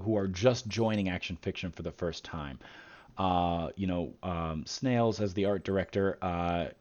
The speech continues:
you know, has to juggle, excuse me. Snails as the art director has to juggle,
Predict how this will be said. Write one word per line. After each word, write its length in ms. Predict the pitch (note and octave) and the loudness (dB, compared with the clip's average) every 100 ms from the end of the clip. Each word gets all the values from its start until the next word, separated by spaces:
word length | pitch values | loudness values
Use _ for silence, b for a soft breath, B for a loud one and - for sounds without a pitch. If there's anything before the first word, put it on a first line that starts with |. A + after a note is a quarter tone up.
| _ - _ | _ -20 _
you 260 | F#2+ - G2+ | -12 -4 -2
know, 60 | |
has 220 | F2 F2 - | -2 -4 -6
to 100 | G2 | 0
juggle, 480 | A2 G#2 F#2+ F#2 b b b | 4 4 4 -2 b b b
excuse 260 | - G#2 E2+ | -4 -2 0
me. 160 | E2 D#2+ _ - _ _ _ _ _ _ _ _ _ _ _ _ _ _ _ _ _ - _ - | -4 -6 _ -20 _ _ _ _ _ _ _ _ _ _ _ _ _ _ _ _ _ -20 _ -14
Snails 460 | - D#3 D3+ B2 G2 | -2 6 8 8 6
as 160 | A2+ | 4
the 100 | A2 | 6
art 160 | A2+ F2 | 4 6
director 320 | G#2 F#2 G2 | 4 4 0
has 320 | - A2 - | 0 0 -2
to 140 | - F#2 | -4 -4
juggle, 580 | - G#2 F#2 F#2 E2+ | 2 2 4 4 2